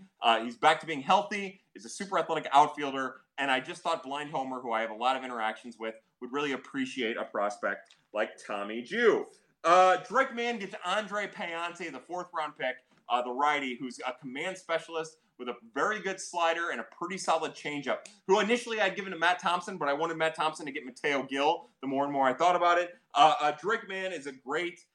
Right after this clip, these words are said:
uh, a person that I converse with and talk with a lot, and I just thought he'd really appreciate Andre Payante. J Drake, three forty-nine, uh, who is based out of the Florida area,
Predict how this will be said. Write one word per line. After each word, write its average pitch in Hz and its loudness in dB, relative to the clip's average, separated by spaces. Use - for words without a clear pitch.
uh, 131 2
a - -12
person 208 -6
that 165 -6
I 160 0
converse 156 -6
with 165 -10
and 123 -12
talk 151 0
with 135 -14
a - -10
lot, 135 2
and 120 -4
I 120 2
just 135 -10
thought 127 0
he'd 120 -10
really 127 -2
appreciate 135 -6
Andre 120 -4
Payante. 170 2
J 226 6
Drake, 208 0
three 190 -4
forty-nine, 156 2
uh, 139 6
who 180 -6
is 160 -6
based 190 -4
out 180 0
of 156 -10
the 143 -8
Florida 202 4
area, 117 0